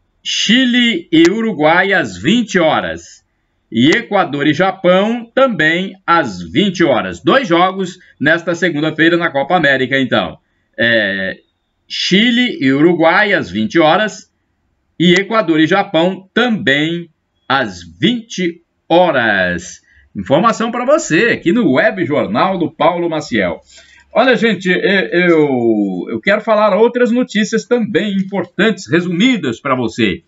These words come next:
Vamos lá. É, é, hoje, dia de São João, já falei, tem a celebração na, na Catedral de Colatina hoje, é, já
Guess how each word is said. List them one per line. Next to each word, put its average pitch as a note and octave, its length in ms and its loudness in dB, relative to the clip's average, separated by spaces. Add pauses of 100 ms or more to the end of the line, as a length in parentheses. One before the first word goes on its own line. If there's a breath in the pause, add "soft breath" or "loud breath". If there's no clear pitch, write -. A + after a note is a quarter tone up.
(440 loud breath)
Vamos G#3 220 0
lá. C#3 420 0
É, D#3 80 -4
é, - 300 0
hoje, G3 320 2
dia E3+ 240 0
de - 80 -10
São F3 220 -2
João, A3 260 2
já D#3+ 140 0
falei, G3+ 500 0 (560)
tem D#3 720 2
a A#2 360 2
celebração E3 840 0
na, D#3+ 280 -4 (800)
na C#3 180 -6
Catedral D#3 600 0
de C#3+ 100 -4
Colatina C3+ 560 -2
hoje, F3 680 2 (380)
é, A#2 220 -2
já F3 500 0